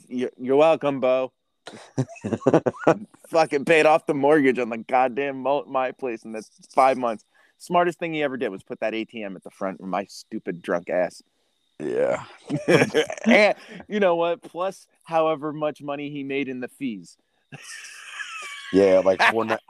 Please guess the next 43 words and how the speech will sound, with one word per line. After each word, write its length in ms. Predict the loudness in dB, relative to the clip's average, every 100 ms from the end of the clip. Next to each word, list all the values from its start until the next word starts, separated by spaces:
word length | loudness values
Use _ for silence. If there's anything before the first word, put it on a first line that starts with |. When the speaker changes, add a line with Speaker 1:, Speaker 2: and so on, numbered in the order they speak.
| -8
Speaker 2:
four 180 | -2 0
ninety-five 760 | 0 -2 -4 0 4 4 4
each 200 | -2 -14
time. 400 | -16 -14 -14 -18 _ _ -20 _ -20 -14
Speaker 1:
Oh 160 | -8 -6
my 180 | -4 -6
God. 380 | -2 -4 0 -2 -4 -20 _ -20 -20 _ _
It 60 | -6
was 140 | -6
so 300 | -6 -2 -2
bad. 240 | 0 -2 4
Those 280 | 4 4
days 300 | 0 -4 -4
were 180 | -4 -6
wild. 580 | -6 -2 -2 -2 -6 -12 _ _ _ _ _ _ -10
Some 200 | -6 -6
of 120 | -8 _ _ _ _ _ -4
it, 180 | -4 -4 _ _ _ _ _ _
you 100 | 0
know, 200 | 2 2
I'm, 260 | 0 -4 -6
I'm 180 | -10 -8
just 140 | -8
waiting 280 | -6 -6 -6
for 120 | -10
the 80 | -10
statute 400 | -4 -2 -2 -4
of 60 | -8
limitations 680 | -8 -10 -10 -8 -8 -10 -2
where 120 | 0
I 60 | 0
can 120 | -4
actually 280 | -8 -8 -10 _
talk 300 | 2 2 2
about 260 | 0 -2 -2
this 120 | -12 _
public-, 520 | -8 -8 -8 -10 -10 -10 _ _
publicly. 500 | -2 -2 -6 -8 -12
Some 220 | -10 -10
of 60 | -10
the 80 | -10
stupid 680 | -14 -16 -10 -6 -4 -4 -4
shit 420 | -8 -4 -4